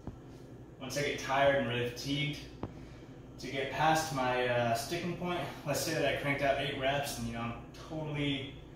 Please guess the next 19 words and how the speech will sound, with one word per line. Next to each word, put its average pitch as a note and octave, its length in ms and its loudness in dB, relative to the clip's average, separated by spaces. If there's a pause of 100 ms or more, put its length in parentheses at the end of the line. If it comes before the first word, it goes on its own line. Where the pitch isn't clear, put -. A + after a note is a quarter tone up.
(280)
worn C3 240 0
out - 300 6
and B2+ 80 -4
I A#2 40 -6
wanna B2 180 -2
get - 420 -4
two F3+ 220 -2
more, F3+ 260 6 (800)
I'm - 60 -10
gonna A2+ 160 -6 (140)
toss C3+ 320 -6
my B2+ 120 -4
body B2+ 440 -2
into D#3 360 -2
it, - 80 -4 (1080)
uh, - 40 -8 (680)
just F3+ 320 2
a E3+ 40 2
bit. C#3 360 -4